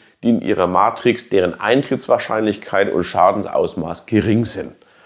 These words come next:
Und nochmal ganz deutlich, Risikoakzeptanz ist aber eine bewusste Entscheidung,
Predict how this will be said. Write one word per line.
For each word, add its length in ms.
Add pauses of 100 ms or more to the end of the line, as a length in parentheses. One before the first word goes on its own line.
(420)
Und 80
nochmal 200
ganz 220
deutlich, 460
Risikoakzeptanz 1200
ist 220
aber 260
eine 200
bewusste 840
Entscheidung, 920